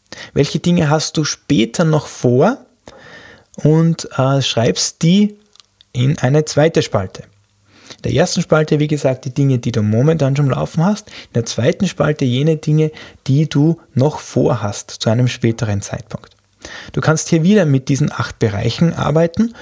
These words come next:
oder einfach kunterbunt sammeln, was dir einfällt. Welche Dinge möchtest du also in deinem Leben noch erreichen, noch tun, erledigen?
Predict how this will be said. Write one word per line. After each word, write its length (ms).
oder 420
einfach 480
kunterbunt 640
sammeln, 420
was 280
dir 220
einfällt. 540
Welche 360
Dinge 300
möchtest 480
du 80
also 240
in 100
deinem 280
Leben 400
noch 240
erreichen, 720
noch 260
tun, 420
erledigen? 680